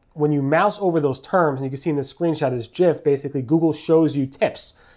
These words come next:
r-, specific tips around how to actually refine your query. So the, the example Google gave was about runners and joggers and so forth. If you wanna remove the word runners, Google says use a minus sign before runners. And they're basically teaching searchers how to use this. I, I can't imagine, um,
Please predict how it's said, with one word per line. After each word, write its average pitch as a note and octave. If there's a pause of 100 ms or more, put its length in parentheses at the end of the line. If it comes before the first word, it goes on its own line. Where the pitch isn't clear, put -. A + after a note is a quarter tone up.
(180)
r-, C3
specific G#3+
tips F#3+
around D#3
how -
to D#3+
actually D3+
refine C3+
your C3
query. E3
So C3+ (320)
the, D#3
the D3+
example D3
Google E3
gave D3+
was C#3
about B2+
runners D3
and B2+
joggers C#3+
and C3+
so C#3+
forth. C#3
If C#3
you C3+
wanna E3
remove D#3
the C#3+
word C3
runners, D3+
Google C#3+
says C3
use B2+
a C3
minus C3+
sign B2+
before B2
runners. C3 (420)
And D#3+
they're D#3+
basically E3+
teaching E3
searchers C#3
how C3+
to B2
use B2
this. G#2+
I, F3
I F3+
can't A3+
imagine, D#3+ (600)
um, C#3